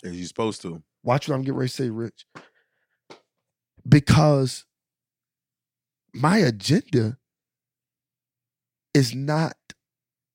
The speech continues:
Speaker 2: people. My agenda is to save them.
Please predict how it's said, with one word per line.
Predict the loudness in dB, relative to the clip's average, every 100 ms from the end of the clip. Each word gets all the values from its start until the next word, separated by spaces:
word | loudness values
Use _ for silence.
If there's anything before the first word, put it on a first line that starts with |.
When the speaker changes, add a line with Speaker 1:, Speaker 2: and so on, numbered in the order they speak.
| _
Speaker 2:
people. | -8 -4 -4 -2 -8 -8 -20 _ _ _ _ _ _ _ _ _ _ _ _ _ _ _ _ _
My | -4 -2
agenda | -2 -4 -6 -8 -8 -8
is | -10
to | -10 -14
save | -12 -8 -4 -4 -6 -10
them. | -14 -16